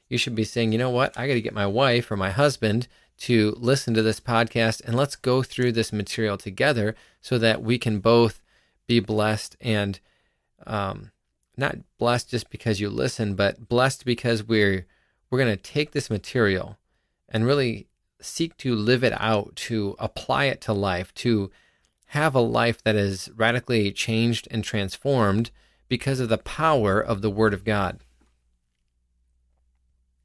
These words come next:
All right, so where are we gonna start? Well, the first place that I wanna start really is in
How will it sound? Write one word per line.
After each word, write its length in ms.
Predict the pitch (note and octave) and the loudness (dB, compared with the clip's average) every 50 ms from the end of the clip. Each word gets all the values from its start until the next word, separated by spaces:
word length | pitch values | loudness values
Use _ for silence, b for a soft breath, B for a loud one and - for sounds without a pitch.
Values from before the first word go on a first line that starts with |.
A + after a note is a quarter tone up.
| _ - | _ -2
All 100 | A2 A#2+ | 0 2
right, 200 | A#2+ G#2 F2 - _ _ _ _ _ _ _ _ _ _ _ _ | 2 2 0 -4 _ _ _ _ _ _ _ _ _ _ _ _
so 140 | - - - | -2 0 2
where 180 | A#2+ C3+ C3+ | 4 4 4
are 60 | C3+ | 4
we 40 | C3 | 4
gonna 140 | B2 B2+ A#2+ | 2 0 -2
start? 380 | A2 - - G#2+ F#2 F2 - _ _ _ _ _ _ _ _ _ _ _ _ _ _ _ _ _ _ _ _ | -2 -2 -2 0 0 -2 -4 _ _ _ _ _ _ _ _ _ _ _ _ _ _ _ _ _ _ _ _
Well, 160 | B2+ C3+ C#3 | -4 -2 -2
the 140 | B2+ A2 C3 | -2 -4 -4
first 260 | - - F3 F3 - | 0 0 0 0 0
place 180 | - - D3 B2+ | 2 2 2 2
that 140 | - B2 - | 0 -2 0
I 100 | A#2 B2 | 2 4
wanna 180 | B2 A#2+ A2+ G#2 | 4 4 2 2
start 320 | - - G#2+ G2+ G2 F#2 | 0 2 2 2 4 4
really 300 | A2+ B2+ A#2+ G#2+ G2+ G2 | 4 4 6 6 4 2
is 340 | - - - A#2 A2+ G#2+ G#2+ | 0 -2 0 0 0 2 2
in 400 | A#2 A2+ A2 G#2+ G2+ G2+ - | 2 2 2 2 0 -2 -6